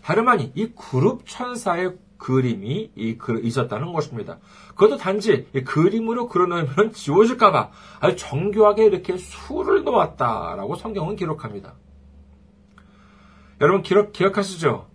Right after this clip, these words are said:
이 그룹 천사의 최초 역할이 무엇이었습니까?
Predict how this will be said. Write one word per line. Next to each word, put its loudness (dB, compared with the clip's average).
이 -4
그룹 2
천사의 2
최초 -4
역할이 -4
무엇이었습니까? -6